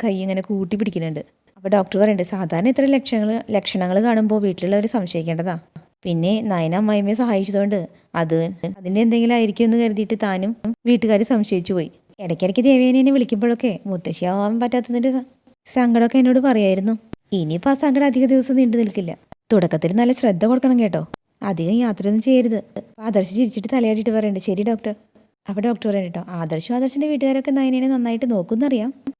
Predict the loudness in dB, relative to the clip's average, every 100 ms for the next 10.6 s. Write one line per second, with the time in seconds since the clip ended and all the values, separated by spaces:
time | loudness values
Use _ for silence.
0 | -2 0 2 2 0 -2 -4 0 2 2
1 | 2 0 0 0 -2 -4 -6 -6 -4 -2
2 | 0 0 -2 -2 -2 -2 -2 -4 -10 _
3 | -20 -8 2 4 4 4 2 2 2 4
4 | 4 4 0 0 0 0 -2 -2 -2 -2
5 | -2 -4 -4 -6 -8 -8 -12 -10 -4 0
6 | 0 0 0 -2 -2 -4 -4 -4 -4 -4
7 | -4 -6 -8 -10 -14 -10 -4 0 0 0
8 | -2 -2 -2 -4 -6 -4 -4 -4 -4 -6
9 | -4 0 2 2 4 2 2 0 -2 -2
10 | -2 -2 -4 -4 -6 -8